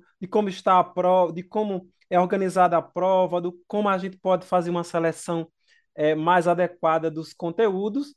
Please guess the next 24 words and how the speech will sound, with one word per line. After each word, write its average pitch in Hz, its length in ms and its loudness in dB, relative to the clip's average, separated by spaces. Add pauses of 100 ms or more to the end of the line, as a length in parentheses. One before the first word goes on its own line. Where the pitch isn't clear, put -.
(180)
naquilo 196 420 -6
que 196 100 -4
a 190 80 2
gente, 175 300 -6
que - 80 -12
está 180 180 -4
ao 170 100 0
nosso 156 560 -8
alcance. 180 1120 2 (320)
Então, 220 240 4
muito 226 400 4
bem-vindo, 202 720 -2
bem-vinda, 190 680 -4
bem-vinde 185 640 -6 (320)
a 170 80 0
você 180 300 -4
que 180 100 -10
está 175 220 -2
aí 175 80 0
nos 165 160 -4
acompanhando. 214 1000 2 (320)
E 294 340 0 (640)
é 233 80 4
vo-, 269 340 0